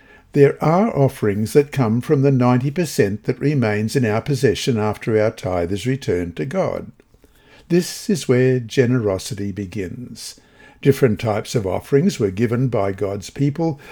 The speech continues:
such as sin offerings, given in response to God's grace, or thank offerings, given to recognize God's protection, and blessings of health, prosperity,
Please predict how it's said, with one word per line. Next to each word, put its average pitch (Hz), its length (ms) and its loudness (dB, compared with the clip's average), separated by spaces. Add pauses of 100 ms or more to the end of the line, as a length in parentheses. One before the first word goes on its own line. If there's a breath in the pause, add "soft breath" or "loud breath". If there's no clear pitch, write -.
(140)
such - 380 0
as 101 140 -4
sin 175 260 0
offerings, 151 800 -4 (340 loud breath)
given 147 300 2
in 147 140 2
response 123 520 0
to 120 120 -4
God's 104 340 -2
grace, 185 480 -2 (300 loud breath)
or 117 300 4 (140)
thank 165 300 2
offerings, 156 720 0
given 117 400 2
to 110 200 -2
recognize 113 640 0
God's 113 300 0
protection, 175 720 -2 (320 loud breath)
and 185 300 6
blessings 123 500 0
of 143 160 0
health, 139 480 0 (240 loud breath)
prosperity, 139 920 2